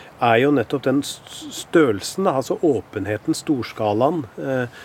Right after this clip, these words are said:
og da vil det være feil å, å, å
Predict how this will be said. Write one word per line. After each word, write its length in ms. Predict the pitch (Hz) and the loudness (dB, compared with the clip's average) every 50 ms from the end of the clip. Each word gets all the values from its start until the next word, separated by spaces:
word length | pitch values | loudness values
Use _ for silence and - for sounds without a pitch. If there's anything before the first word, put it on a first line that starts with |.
| - - - - | -20 -18 -8 -4
og 120 | 147 131 131 | -2 2 4
da 240 | 131 123 127 131 | 4 4 4 4
vil 240 | 131 135 143 139 147 | 4 2 2 2 4
det 80 | 139 143 | 4 4
være 240 | 131 120 117 127 123 | 4 4 4 0 -2
feil 520 | - - - 120 113 113 113 117 120 127 143 | -2 0 2 4 4 4 4 4 2 0 0
å, 220 | 143 135 127 127 127 127 123 - - - - - - - - | 0 2 4 4 4 2 0 -4 -14 -20 -20 -20 -20 -6 0
å, 120 | 151 135 | 2 4
å 420 | 127 127 127 127 - - 147 131 | 4 4 4 2 2 2 2 2